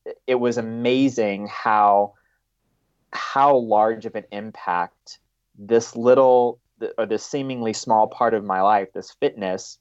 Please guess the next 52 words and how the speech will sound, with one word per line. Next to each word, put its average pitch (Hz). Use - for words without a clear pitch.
going 117
to 113
the 107
gym 107
once 107
a 101
day 101
for 95
an 98
hour, 92
really 117
had 107
over 101
all 104
areas 92
of 82
my 82
life. 82
And 107
so 127
when 117
I 107
realized 135
that, 92
um, 90
you 117
know, 104
I, 107
I 104
said, -
"I 107
have 110
to 95
share 104
this 92
with 95
other 92
people." 82
I, 90
that, 107
that's 107
always 107
been 95
sort 104
of 101
in 101
the 98
back 95
of 98
my 90
mind 90
of, 87